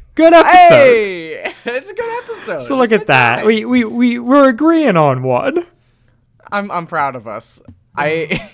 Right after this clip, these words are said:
Speaker 2: <laughs> I, I really didn't think about that at all, about, um, like, what <laughs> the differences of our lists, how that would, uh, relate to, like, the homogeneity of the podcast. <laughs>
Speaker 1: Meaning,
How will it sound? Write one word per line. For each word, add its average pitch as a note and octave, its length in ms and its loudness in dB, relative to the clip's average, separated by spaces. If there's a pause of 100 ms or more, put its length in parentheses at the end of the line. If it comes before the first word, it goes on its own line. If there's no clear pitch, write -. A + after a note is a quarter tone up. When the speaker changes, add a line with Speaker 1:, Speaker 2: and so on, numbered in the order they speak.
(500)
Speaker 2:
<laughs> - 160 2
I, F3 460 -4
I D#3 80 -8
really F#3 380 -8
didn't D3 260 -12
think D3 160 -14
about B2 300 -12
that A#2+ 180 -12
at A2 120 -14
all, B2 380 -10
about, A2+ 520 -10 (160)
um, A#2 480 -10 (840)
like, C#3+ 340 -8
what F3 520 -4 (600)
<laughs> - 920 -20
the D3+ 120 -10
differences E3 920 -10
of C3+ 300 -12
our C3 240 -8
lists, C3+ 340 -12
how C#3 160 -6
that B2+ 220 -6
would, B2+ 400 -14
uh, G2+ 380 -10
relate B2+ 520 -14
to, D3 120 -16
like, A#2+ 280 -12
the B2 120 -12
homogeneity C3+ 840 -8
of A#2 240 -12
the A2 100 -14
podcast. F#3+ 960 -4
<laughs> - 1300 -20
Speaker 1:
Meaning, G3 440 0